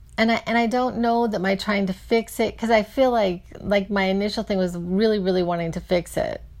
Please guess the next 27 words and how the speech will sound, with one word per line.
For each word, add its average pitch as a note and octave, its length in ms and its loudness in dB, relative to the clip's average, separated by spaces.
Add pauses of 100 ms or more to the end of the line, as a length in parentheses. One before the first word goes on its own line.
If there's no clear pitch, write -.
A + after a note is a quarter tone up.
(300)
I G3 100 2
really G3 360 2
wanted F3 320 -2
to - 80 -16
fix D#3+ 260 -4
it. - 200 -2
And, E3+ 120 -4
like, D#3 200 0
"I E3+ 60 -2
can't - 340 -4
fix F3+ 240 -2
it - 80 -2
right D#3+ 120 -4
now. D#3 160 -2
I D#3 60 0
can't F#3+ 300 -6
call G#3+ 100 -2
my F#3+ 140 0
supervisor E3 580 -2
right D#3+ 160 -2
now. D#3 240 -2
I - 140 -4
can't, F3 400 -2
I F#3 80 -4
can't - 320 -4
fix - 240 -4
this - 480 -2